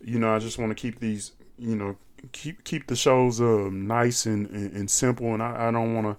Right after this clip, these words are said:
I don't wanna, um, I don't wanna talk, um, over, over, over talk you. But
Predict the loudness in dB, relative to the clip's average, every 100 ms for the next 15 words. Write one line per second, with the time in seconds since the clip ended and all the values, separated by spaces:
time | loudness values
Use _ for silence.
0 | -10 -20 -18 -20 -20 -20 -8 -2 0 2
1 | 0 0 -2 -4 -4 -6 -10 -14 -20 -6
2 | -2 0 0 -2 -2 2 2 0 -14 -20
3 | -20 -20 -20 -8 -2 -2 -2 -6 -14 -4
4 | 2 2 2 2 2 0 -2 8 8 8
5 | 2 2 2 0 -14 -16 -20 -20 -20 _
6 | _ _ -20 -8 4 12 12 10